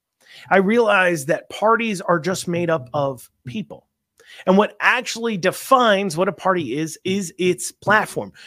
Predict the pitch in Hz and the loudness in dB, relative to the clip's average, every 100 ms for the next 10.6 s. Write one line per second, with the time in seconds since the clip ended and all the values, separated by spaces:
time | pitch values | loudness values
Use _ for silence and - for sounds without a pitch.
0 | - - 151 127 165 226 233 196 208 - | -14 -2 -2 4 4 4 2 -2 -4 -4
1 | 208 208 - 165 151 165 139 175 - _ | -8 -10 -12 -12 -10 -8 -4 -2 -4 _
2 | _ _ _ _ _ _ - 226 240 233 | _ _ _ _ _ _ 0 2 2 2
3 | 247 254 208 - 214 202 175 113 - _ | 4 4 2 -2 -2 -2 -2 -6 -16 _
4 | _ - - 190 139 180 165 143 233 285 | _ -20 -6 -2 0 -2 -4 0 2 2
5 | 269 196 - 190 - 120 104 170 160 160 | 0 -2 0 0 0 -10 -12 -10 -2 0
6 | 190 165 233 190 170 139 170 170 147 151 | 0 0 0 0 -2 -2 -2 -2 -6 -6
7 | 139 107 196 160 - 147 135 - - - | -8 -6 -6 -6 -6 -8 -8 -14 -6 0
8 | 262 226 196 220 226 175 196 302 233 220 | 0 0 2 2 4 2 6 6 6 2
9 | 170 175 220 262 247 233 180 214 190 202 | 0 2 2 2 2 0 0 -2 0 -4
10 | - 247 254 202 202 180 | -2 0 0 -2 -4 -8